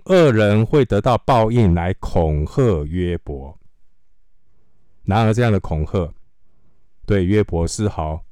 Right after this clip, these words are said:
没有任何的安慰和鼓励。比勒达这些尖酸刻薄的话，都是他对约伯的影射。比勒达的言下之意，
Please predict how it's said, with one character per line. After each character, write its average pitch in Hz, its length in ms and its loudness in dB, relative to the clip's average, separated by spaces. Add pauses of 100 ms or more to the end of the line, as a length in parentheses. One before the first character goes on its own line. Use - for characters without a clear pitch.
(240)
没 92 180 0
有 90 120 2
任 98 220 2
何 82 100 -6
的 78 120 -6
安 110 300 2
慰 107 160 2
和 78 240 -4
鼓 71 220 -12
励。 78 240 -10 (2000)
比 117 140 2
勒 143 160 6
达 117 400 2
这 127 160 2
些 120 300 2
尖 123 340 2
酸 117 360 2
刻 107 240 -2
薄 82 180 -6
的 85 100 -4
话， 85 320 -4 (1080)
都 123 160 4
是 117 160 0
他 107 200 0
对 104 240 2
约 104 220 2
伯 85 160 -2
的 90 140 -4
影 82 300 -4
射。 90 360 -2 (2250)
比 98 140 0
勒 117 160 4
达 98 180 0
的 95 140 0
言 92 240 2
下 107 240 0
之 101 220 -2
意， 98 320 -2